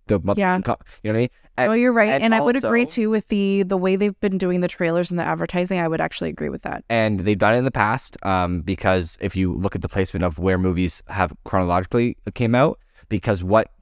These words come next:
Speaker 1: their filler is gonna be is gonna be the Marvels, and that's gonna be the movie that you think is gonna, like, what you're
Speaker 2: Yes.
Speaker 1: saying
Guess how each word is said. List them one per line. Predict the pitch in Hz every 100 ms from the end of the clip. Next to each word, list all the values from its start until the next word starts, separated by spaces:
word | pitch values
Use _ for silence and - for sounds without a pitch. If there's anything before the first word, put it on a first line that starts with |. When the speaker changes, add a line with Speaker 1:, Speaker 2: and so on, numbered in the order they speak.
| -
Speaker 1:
their | 101 95
filler | - - 135 127 107
is | -
gonna | 101 92
be | 92 92 87
is | 92
gonna | 101 95
be | 90
the | 85 92
Marvels, | 92 90 98 85 57 - -
and | 95 87
that's | 117 120 - -
gonna | 104 90
be | 92
the | 92
movie | 92 90 87 87 -
that | 85 90 -
you | 90 101 113
think | - 95 85 -
is | 90
gonna, | 98 92
like, | 95 98
what | 98 110
you're | 101 123 147
Speaker 2:
Yes. | 180 185
Speaker 1:
saying | 185 180